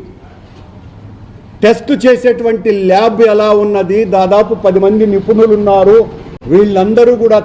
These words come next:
తరిచి చూసిన తర్వాత మూడు సార్లు మళ్ళీ దీని మీద ప్రత్యేకమైనటువంటి ల్యాబ్ టెస్టులు జరిగిన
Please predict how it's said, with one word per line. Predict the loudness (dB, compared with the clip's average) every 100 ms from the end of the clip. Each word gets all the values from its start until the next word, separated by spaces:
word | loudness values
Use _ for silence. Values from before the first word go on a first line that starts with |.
| 0
తరిచి | -2 -2 -10 -10
చూసిన | -8 -6 -4 -2
తర్వాత | 0 2 0 2 2 0 -4 -20 -12 -4 0
మూడు | 2 2 2 0
సార్లు | -2 2 2 2 0
మళ్ళీ | -2 0 0 0 -4 -14 -20 -20 -20 -10 -2
దీని | 0 0
మీద | 0 0 -2
ప్రత్యేకమైనటువంటి | -6 0 0 2 0 -2 -2 -2 -2 -2 0 0 -2 -8 -20 -20 -20 -20 -20 -20 -10 0
ల్యాబ్ | 2 2 0 -2
టెస్టులు | -2 -2 -2 0 0
జరిగిన | 0 0